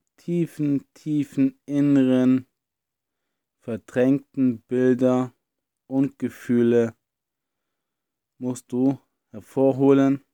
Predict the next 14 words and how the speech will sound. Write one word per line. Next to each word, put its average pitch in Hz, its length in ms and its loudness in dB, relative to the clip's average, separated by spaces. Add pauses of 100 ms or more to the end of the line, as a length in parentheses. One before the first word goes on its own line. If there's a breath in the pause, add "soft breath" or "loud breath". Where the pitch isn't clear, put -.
(600)
und 117 240 -10
transformieren? 123 1000 -2 (2000)
Wovor 139 520 0
hast 127 400 -6
du 135 280 -4 (280)
ganz, 135 640 -6
ganz, 127 520 -4
ganz 127 460 -6
tief - 320 -8
in 113 160 -4
dir 104 300 -8 (260)
Angst? 127 580 -8 (1900)
Welche 113 340 -8
Schmerzen 135 840 -2